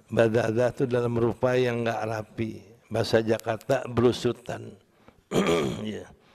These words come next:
Ya, sederhana. Wa tarkit tajammuli, dan tidak menghias, tidak membagus-baguskan bajunya, sikapnya, enggak,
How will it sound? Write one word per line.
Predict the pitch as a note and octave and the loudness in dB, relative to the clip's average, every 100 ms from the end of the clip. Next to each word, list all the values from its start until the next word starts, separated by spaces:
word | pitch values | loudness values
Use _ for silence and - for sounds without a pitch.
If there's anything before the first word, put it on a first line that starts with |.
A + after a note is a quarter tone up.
| - _ _ _ _ _ _ _ _ _ | -20 _ _ _ _ _ _ _ _ _
Ya, | - G2+ | -2 -2
sederhana. | - A2+ A#2+ A2 A#2 A#2+ A#2 G2 F#2 - - _ _ _ _ _ _ _ | -2 2 2 4 0 0 0 -2 -6 -16 -20 _ _ _ _ _ _ _
Wa | A#2+ A#2 | 2 2
tarkit | - C#3 C#3 - D3 - - | 2 0 0 -6 -6 -6 -2
tajammuli, | C3+ A#2+ A#2 C3 C3 C#3 C3+ A#2 A2 - _ _ _ _ _ A2+ | 0 0 0 0 2 0 0 -2 -10 -16 _ _ _ _ _ 0
dan | B2 B2 | 0 0
tidak | A2+ B2+ A2+ C#3 C3 - | -2 -6 0 -2 -2 -4
menghias, | C3 C3 A2 B2 A#2+ G2 - - - - - - _ _ _ _ _ | -2 -2 -2 -2 0 -2 -4 -10 -12 -16 -20 -20 _ _ _ _ _
tidak | - A2+ A#2+ A#2+ | -6 0 2 2
membagus-baguskan | B2 A#2+ A#2+ A#2 A2 A#2 A#2+ - A#2+ A#2 A2+ A2 - C3 C3 C3+ - _ _ _ _ _ _ - | 0 0 2 2 2 -2 -4 -2 0 0 -2 -6 -4 -2 -2 -4 -14 _ _ _ _ _ _ -4
bajunya, | A2+ A2 G#2 B2+ B2 B2 B2 A#2+ G#2+ - - | 0 0 0 0 0 -2 -2 -4 -8 -14 -10
sikapnya, | - B2 - B2+ A#2+ - B2 A#2+ A#2 G#2 | -4 -4 -2 0 0 0 -4 -4 -4 -6
enggak, | A#2+ A#2 G#2 | -2 -2 -4